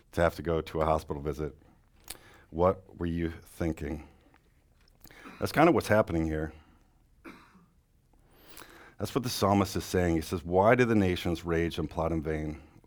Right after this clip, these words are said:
Why do they rebel? Why do the kings of the earth and the rulers take counsel together and set themselves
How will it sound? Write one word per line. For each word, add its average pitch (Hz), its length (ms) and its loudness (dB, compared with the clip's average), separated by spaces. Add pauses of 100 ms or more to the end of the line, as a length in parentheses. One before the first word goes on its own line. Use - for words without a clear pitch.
(220)
Why 98 640 2 (260)
do 95 160 -4
they 90 160 -2
rebel? 85 560 -2 (880)
Why 98 180 6
do 123 60 6
the 120 80 0
kings 117 260 4
of 110 60 2
the 98 100 2
earth 101 200 6
and 101 100 4
the 90 40 0
rulers 101 300 4
take 95 180 0
counsel 113 400 0
together 90 380 0
and 87 80 -2
set - 320 4
themselves 92 720 -2